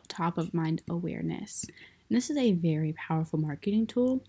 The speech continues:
And top of mind awareness is the first brand that a person thinks of when a certain topic is brought up. And this type of marketing strategy has very many benefits, um, including enhanced brand value,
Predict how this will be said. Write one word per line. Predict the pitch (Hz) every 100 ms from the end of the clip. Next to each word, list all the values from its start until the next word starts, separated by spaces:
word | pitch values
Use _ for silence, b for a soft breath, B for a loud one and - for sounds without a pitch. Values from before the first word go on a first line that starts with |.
| _
And | 208
top | 214 220
of | 247
mind | 220 214 208
awareness | 185 170 160 175 214 240 - -
is | 196
the | 190 185
first | - 180 180 -
brand | 185 170 151 156 165
that | 170
a |
person | 165 170 165 165
thinks | 160 165 170
of | 165 156 165 b b b
when | 185
a | 185
certain | 180 160 175
topic | 165 160 156 165
is | 156
brought | - -
up. | - - _ B B B B B B
And | 185 190 180 - 170 160
this | 190 208 208 -
type | - - 180 185
of | 175
marketing | 170 165 175 160 156
strategy | - - 160 156 185 190 220 220 226 -
has | - 185 185 208 - -
very | 185 175 170
many | 170 156
benefits, | 156 156 175 - - - - - -
um, | 180 170 165
including | 170 170 - 160 151 156
enhanced | 160 156 156 147 -
brand | - 147 147
value, | 170 185 220 240 254